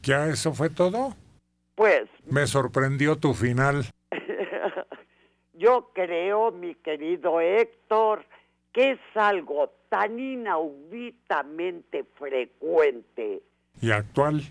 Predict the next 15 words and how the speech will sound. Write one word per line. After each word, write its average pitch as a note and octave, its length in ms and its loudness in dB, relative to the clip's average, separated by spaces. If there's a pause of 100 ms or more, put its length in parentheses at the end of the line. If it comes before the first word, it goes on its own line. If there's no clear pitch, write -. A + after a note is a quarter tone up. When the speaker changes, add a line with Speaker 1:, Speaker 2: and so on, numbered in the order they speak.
(320)
Speaker 2:
Eh, B2+ 520 0 (140)
cuantísimas B3 1080 -2 (140)
inocentes G#3 1400 0 (640)
están G#3+ 680 -2
en D4 200 -4
la B2+ 140 -2 (100)
cárcel F#3+ 880 0 (440)
en G#3+ 200 0
condiciones G3 1400 -2
de C#3+ 140 -8
que B2+ 180 -2
no A3 260 2
van G3 320 2
a F#3+ 100 0
juicio A3 1040 -2